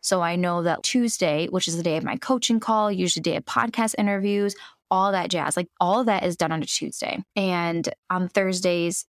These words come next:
it could be maybe another podcast interview, or it could just be managing the back end business, like the marketing, scheduling,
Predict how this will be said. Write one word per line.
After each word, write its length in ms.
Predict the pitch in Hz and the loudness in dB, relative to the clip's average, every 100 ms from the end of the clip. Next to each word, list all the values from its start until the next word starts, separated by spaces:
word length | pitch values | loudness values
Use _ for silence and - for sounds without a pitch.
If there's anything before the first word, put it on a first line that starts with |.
| - | -4
it 160 | 185 | -4
could 400 | - 196 170 165 | -2 -2 -2 -4
be 540 | 185 175 175 170 165 151 | -4 -2 0 -2 -2 -2
maybe 320 | 175 160 170 | -2 -2 -2
another 320 | - 180 175 | 0 0 0
podcast 480 | 175 160 160 175 170 | -2 -4 -2 -4 -4
interview, 500 | 180 175 170 175 170 | -2 -2 -2 -2 0
or 300 | 170 - 180 | -2 -2 -2
it 120 | 170 - | -2 -6
could 160 | 180 | -6
just 240 | 180 180 - | -4 -4 -2
be 160 | 202 | -2
managing 800 | 170 170 165 160 170 - 175 175 | 0 0 0 -2 -2 -2 0 0
the 560 | 165 180 170 160 156 151 - | -2 -4 -2 0 -2 -2 -2
back 280 | 151 160 | -4 -2
end 200 | 196 196 | 0 0
business, 560 | 196 208 - 226 226 - | 0 -2 0 0 0 -2
like 220 | - - | -6 -4
the 80 | 180 | -2
marketing, 760 | 180 180 170 190 180 175 175 180 _ _ _ - | 0 0 -2 -2 0 0 0 -2 _ _ _ -10
scheduling, 880 | - - 170 180 175 175 170 170 | -6 -2 -2 0 0 0 0 0